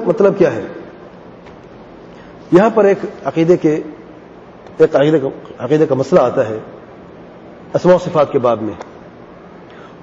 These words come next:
اور ایک قاعدہ ہے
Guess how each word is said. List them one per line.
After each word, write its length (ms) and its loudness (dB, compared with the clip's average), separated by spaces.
اور 200 4
ایک 200 2
قاعدہ 320 4
ہے 260 0